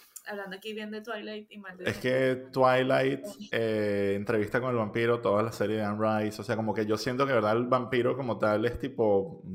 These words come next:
Speaker 2: ya los vimos, casi, como que no hay nada que reinventar.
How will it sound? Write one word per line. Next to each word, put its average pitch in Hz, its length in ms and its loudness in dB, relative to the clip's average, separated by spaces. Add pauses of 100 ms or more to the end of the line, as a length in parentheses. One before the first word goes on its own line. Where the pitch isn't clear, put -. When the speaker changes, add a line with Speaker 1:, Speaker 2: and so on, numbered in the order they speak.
(160)
Speaker 2:
ya 92 280 0
los 101 200 2
vimos, 113 400 -2
casi, 110 280 -4
como 135 160 -2
que 120 80 0
no 120 60 0
hay 120 60 0
nada 123 200 4
que 151 120 4
reinventar. 113 840 0